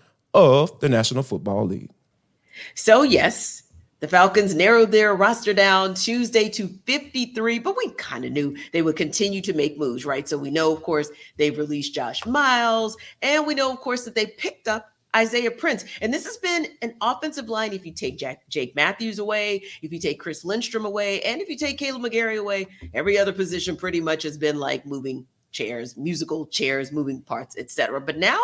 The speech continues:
Speaker 2: it seems like it's starting to kinda stabilize, right? And,
Speaker 1: Mm-hmm.
Speaker 2: um, that's, that's a good thing when you think about the fact that there are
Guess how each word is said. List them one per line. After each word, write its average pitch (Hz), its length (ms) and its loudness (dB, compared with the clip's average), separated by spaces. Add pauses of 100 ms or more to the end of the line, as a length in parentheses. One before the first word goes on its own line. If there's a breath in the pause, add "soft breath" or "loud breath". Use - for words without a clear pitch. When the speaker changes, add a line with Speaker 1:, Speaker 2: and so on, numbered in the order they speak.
(300 loud breath)
Speaker 2:
it - 80 -20
seems 196 420 -4
like - 220 -2
it's 339 100 -8
starting 359 240 -2
to 339 60 -4
kinda 359 240 -4
stabilize, 285 680 0
right? 240 320 -4 (380 loud breath)
And, 180 380 2
Speaker 1:
Mm-hmm. - 120 -12
Speaker 2:
um, 156 300 -2
that's, 202 320 -2
that's 247 180 -4
a 277 40 -6
good 226 460 -6
thing 170 340 -4 (200)
when 170 220 -4
you 165 180 -10
think 202 200 -2
about 170 300 -2
the 175 60 -10
fact 165 360 -6
that 151 160 -10
there 156 200 -4
are 143 280 -6